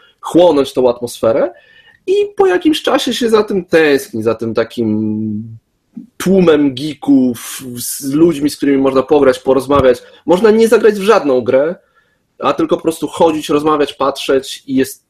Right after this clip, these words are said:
super. I ja za tym będę tęsknił, może nie co roku, ale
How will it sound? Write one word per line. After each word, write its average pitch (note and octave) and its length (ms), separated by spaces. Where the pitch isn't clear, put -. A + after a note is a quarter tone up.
super. - 640
I C#4+ 60
ja D#4 140
za D#4 100
tym C4 180
będę B3 220
tęsknił, A#3 580
może G#3+ 300
nie G#3 140
co F#3+ 160
roku, F#3 460
ale D#3+ 380